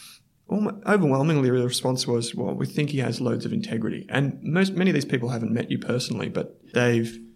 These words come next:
seen what you've done on, you know, T V or on the website or what have you. I've, I,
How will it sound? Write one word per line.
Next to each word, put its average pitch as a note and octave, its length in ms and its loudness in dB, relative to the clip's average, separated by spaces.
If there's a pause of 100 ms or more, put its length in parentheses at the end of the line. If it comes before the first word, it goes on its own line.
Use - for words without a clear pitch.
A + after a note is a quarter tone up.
seen B2 540 0 (140)
what - 160 0
you've - 180 -4
done A2+ 260 0
on, A2+ 240 -2
you A2 140 -2
know, - 60 -6
T A#2+ 240 -4
V A2 300 -4
or F#2+ 140 -4
on A#2 120 -6
the - 40 -4
website - 380 -4
or - 60 -2
what A#2+ 100 -2
have A#2+ 160 -4
you. - 180 -6 (680)
I've, F3+ 220 4 (120)
I, - 140 0